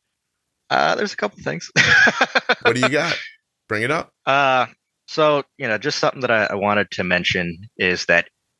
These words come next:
Speaker 1: there, there is another loop out there that's not on iPhone.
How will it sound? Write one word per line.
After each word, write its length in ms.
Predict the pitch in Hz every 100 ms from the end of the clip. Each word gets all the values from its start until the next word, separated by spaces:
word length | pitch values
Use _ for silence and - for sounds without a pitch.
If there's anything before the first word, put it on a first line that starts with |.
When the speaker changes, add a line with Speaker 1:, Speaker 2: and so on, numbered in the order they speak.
| _ _ _ _
Speaker 1:
there, 400 | - 104 104 101 -
there 120 | 101
is 260 | 110 113 123
another 440 | 107 104 104 104 98
loop 320 | 95 107 - - _ _ -
out 180 | 92 -
there 260 | 80 85 104
that's 220 | 82 78
not 120 | 87 92
on 80 | 90
iPhone. 560 | 87 85 87 82 92